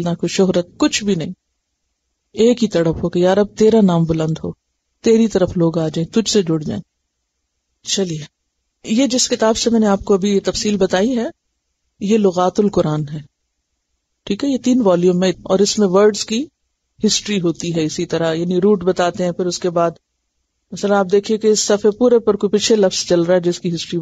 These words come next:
आ रही है, कोई एक नया लफ्ज़ नहीं है, तो इसीलिए इसका वॉल्यूम बड़ा है।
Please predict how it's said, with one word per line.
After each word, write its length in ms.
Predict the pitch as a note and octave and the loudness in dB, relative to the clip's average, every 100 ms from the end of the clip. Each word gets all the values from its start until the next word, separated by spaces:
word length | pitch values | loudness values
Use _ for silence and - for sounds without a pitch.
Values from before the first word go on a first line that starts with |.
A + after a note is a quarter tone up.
| D3+ | -2
आ 80 | |
रही 200 | D3 D3+ | 0 -2
है, 80 | D#3 - _ _ _ _ _ | -6 -12 _ _ _ _ _
कोई 220 | - G3+ F#3+ | 0 2 2
एक 160 | - | 2
नया 180 | F#3+ G3+ | 0 0
लफ्ज़ 280 | F3 E3+ - | 0 -2 -2
नहीं 100 | F3 | -6
है, 40 | F3+ | -2
तो 80 | G3+ | -2
इसीलिए 300 | A3 G3 F#3+ | 0 0 -2
इसका 220 | - F3 | 0 0
वॉल्यूम 360 | E3 E3 E3 | 0 0 -2
बड़ा 180 | D#3+ | -4
है। 60 | D3+ | -6